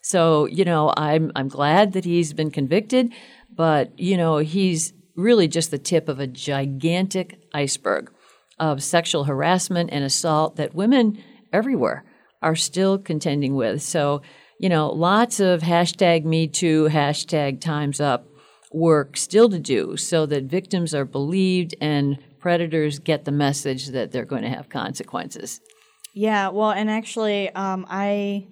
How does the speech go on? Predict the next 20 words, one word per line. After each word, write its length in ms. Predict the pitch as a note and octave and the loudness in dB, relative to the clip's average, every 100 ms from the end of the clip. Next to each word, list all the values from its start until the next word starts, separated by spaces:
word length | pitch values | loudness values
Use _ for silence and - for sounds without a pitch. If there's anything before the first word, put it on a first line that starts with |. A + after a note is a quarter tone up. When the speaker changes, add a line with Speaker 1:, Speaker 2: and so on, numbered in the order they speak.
| _ | _
Speaker 2:
one 160 | G#3 G#3 | -6 -6
of 80 | G3+ | -4
my 140 | F#3 | -8
favorite 340 | F#3 G3 F3+ - | -8 -10 -10 -8
T 120 | G3 | -6
V 120 | F#3+ | -4
shows 320 | F#3+ F3+ F3+ | -4 -6 -6
is 160 | F3+ - | -10 -10
thirty 280 | F#3 F#3 F3+ | -8 -6 -8
Rock, 360 | F3+ F3 F3+ | -8 -8 -10
which 160 | F#3+ - | -14 -8
is, 320 | F3+ E3+ - _ - - _ - | -6 -8 -10 _ -20 -20 _ -10
uh, 240 | F3 E3 F3+ | -8 -8 -10
made 340 | F#3 F#3+ F#3+ F#3 | -4 -2 -2 -4
and 100 | F3+ | -6
directed 340 | F3 F3+ F#3 | -8 -8 -8
by 280 | F3 E3+ E3 | -6 -4 -4
Tina 280 | E3 G#3 F3+ | -6 -6 -4
Fey. 460 | G3+ G3 F3+ F3 F3 | -2 -2 0 -2 -4
Speaker 1:
Yeah. 400 | E3+ G3 F#3 | -4 -2 -2